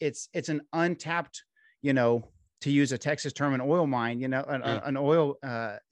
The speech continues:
Speaker 1: patch. So I think that would be really cool. Um, before, before I let you go and we wrap this thing up, uh, being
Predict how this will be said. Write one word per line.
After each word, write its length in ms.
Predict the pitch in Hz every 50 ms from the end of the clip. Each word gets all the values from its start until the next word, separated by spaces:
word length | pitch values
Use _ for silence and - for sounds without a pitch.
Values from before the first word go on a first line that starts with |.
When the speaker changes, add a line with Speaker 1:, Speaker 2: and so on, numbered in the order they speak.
| - -
Speaker 1:
patch. 360 | - 135 127 113 101 - -
So 320 | - 151 143 135 127 127 - - - - - -
I 60 | 151
think 180 | 175 196 151 113
that 140 | 143 151
would 100 | 165 165
be 100 | 151 151
really 300 | 139 135 147 143 139 131
cool. 480 | - - - 147 143 135 123 120 117 - _ _
Um, 440 | - 147 143 143 139 135 127 127 131 _ _ _ _ _ _ _ -
before, 640 | 151 139 - - 175 180 202 208 214 208 208 - -
before 300 | 160 147 135 - 180 190
I 60 | 185 170
let 260 | 165 175 175 - -
you 60 | 160
go 80 | 165 180
and 80 | 175
we 80 | 160 147
wrap 240 | 147 156 160 147 -
this 160 | 147 135 -
thing 240 | - 151 143 143 156
up, 240 | 160 151 143 - _ _ _ _ _ _ _ _
uh, 300 | 156 143 135 131 127 120 135 127 123
being 380 | - 156 170 190 208 208 208